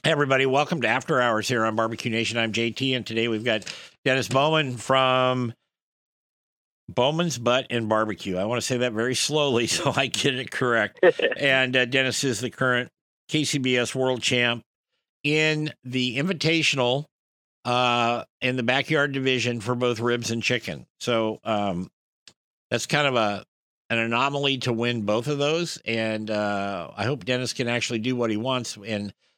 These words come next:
Speaker 1: that is win those in the Master Series at some point in his career. So a couple of interesting questions here, I, I think. Um,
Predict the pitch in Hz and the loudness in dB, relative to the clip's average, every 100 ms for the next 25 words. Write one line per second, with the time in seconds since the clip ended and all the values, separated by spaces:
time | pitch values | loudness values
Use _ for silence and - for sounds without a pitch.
0 | _ 120 127 127 107 117 123 123 120 113 | _ -2 0 0 0 -2 0 0 0 -2
1 | 113 104 107 117 - 110 - 104 98 95 | -4 -2 -2 -2 -4 -4 -2 -2 -2 -4
2 | - _ - 95 - 107 101 110 104 98 | -8 _ -12 -6 -4 -4 -2 -2 -2 -4
3 | 98 95 - 110 107 92 _ _ _ _ | -6 -10 -6 -2 -2 -4 _ _ _ _
4 | - 226 220 196 - - - 170 - _ | 0 2 2 0 -8 -12 -6 -6 -8 _
5 | - 226 208 196 160 - _ _ 165 170 | -4 -4 0 0 0 -6 _ _ -4 -2
6 | 170 - 156 120 147 131 160 127 147 135 | -2 -2 -4 -2 0 0 -2 -2 -2 0
7 | 131 120 - 127 120 - 131 127 - _ | -2 -4 -8 -4 -4 -2 -4 -6 -20 _
8 | 120 127 127 123 | -4 -2 -2 -4